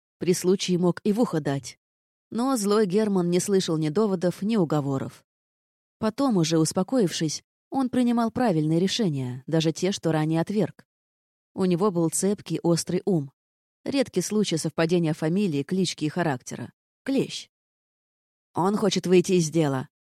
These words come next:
Клещ брызгал слюной и хватал Сашу за пуговицу, притягивал к себе,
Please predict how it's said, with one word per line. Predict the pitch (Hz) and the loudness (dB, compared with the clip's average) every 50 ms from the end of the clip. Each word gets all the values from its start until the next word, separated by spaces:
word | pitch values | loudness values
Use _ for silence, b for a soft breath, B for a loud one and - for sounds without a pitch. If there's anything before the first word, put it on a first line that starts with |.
| _ - | _ -6
Клещ | - 214 220 214 180 180 | -2 0 2 2 2 2
брызгал | 156 160 185 190 170 160 175 165 | 2 2 4 4 4 4 2 0
слюной | 151 - 175 175 180 202 202 175 | 2 2 0 0 2 2 2 0
и | |
хватал | 156 - 165 160 - 180 170 165 | 0 0 -2 -2 0 0 -2 0
Сашу | - 185 175 165 - | 0 -2 -2 -2 -2
за | 151 156 160 | -2 -2 -2
пуговицу, | - 214 196 170 156 156 - - - 147 | 0 0 0 0 0 0 -2 -4 -4 -2
притягивал | - 180 170 - 226 202 175 160 165 160 | -2 -2 0 0 0 0 0 0 0 0
к | - | -2
себе, | - 180 170 220 226 190 151 | -2 -4 0 2 2 2 0